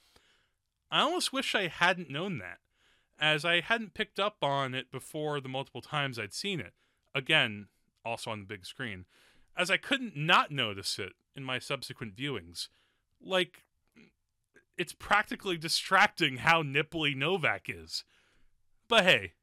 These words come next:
good actor's choice and stark contrast between playing two characters. And four,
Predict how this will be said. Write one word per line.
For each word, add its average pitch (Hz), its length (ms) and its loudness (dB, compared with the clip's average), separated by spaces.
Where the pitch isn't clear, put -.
good 208 140 2
actor's 156 340 2
choice 110 460 -6
and 107 160 -14
stark 120 280 -6
contrast 104 600 -12
between 113 380 -12
playing 127 240 -6
two 131 140 -12
characters. 139 680 -8
And 208 280 4
four, 113 500 -6